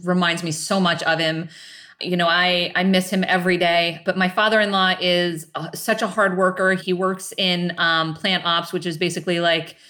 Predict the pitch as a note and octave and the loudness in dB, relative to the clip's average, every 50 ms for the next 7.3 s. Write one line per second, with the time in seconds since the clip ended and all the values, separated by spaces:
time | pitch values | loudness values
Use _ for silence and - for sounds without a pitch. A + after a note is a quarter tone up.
0 | - - - _ _ - F#3 F#3 F#3 F3+ - G#3 F#3+ F#3 F3+ F3 E3+ E3+ F#3 F3 | -20 -20 -20 _ _ 0 2 2 2 0 0 0 0 0 0 0 0 0 0 0
1 | F#3 F#3 - A3 A3+ A#3 A#3+ C4 B3+ - - - - - - - - - - - | 0 -2 -2 0 0 0 0 -2 -4 -8 -12 -14 -18 -20 -20 -20 -20 -20 -20 -20
2 | - - - _ _ - A3+ A3+ A3+ B3+ A#3+ A3+ A3+ D4 D4+ D4 C4+ - - C4 | -20 -20 -20 _ _ 0 0 0 2 2 2 4 4 4 4 2 2 0 0 0
3 | B3 A#3+ A#3+ A#3 A3+ A3 G#3 G3 G3+ G#3 G#3 - A3 G#3+ G#3+ G#3 G3+ G3 - - | -2 0 2 2 2 2 4 4 2 2 2 2 2 2 2 2 0 -2 -6 -12
4 | - G3+ G3 G3+ G3 G3 - G#3 A3 G3+ F#3+ G#3+ G#3 G#3 G#3 G3+ G3+ G#3 G3+ G3 | -10 -6 -4 -2 -2 0 0 0 0 2 4 4 4 4 4 4 2 0 0 0
5 | G3 G3 G3 F#3+ F#3+ F3+ D#3+ F#3+ F#3 F#3 F#3 F#3+ - G3+ F#3+ F#3+ F#3 F#3 F#3 F#3 | 2 2 2 2 2 2 2 2 4 4 4 2 2 2 4 4 4 4 4 4
6 | F#3 F3+ F3+ - - _ - - G3+ G3 F#3+ F#3 F3+ F3+ F3 F3 F3+ F3 E3+ E3+ | 2 2 -2 -6 -14 _ -10 -4 -2 -2 0 2 0 0 0 0 0 0 0 0
7 | E3+ E3+ E3+ E3+ E3+ E3 | -2 -4 -6 -8 -10 -10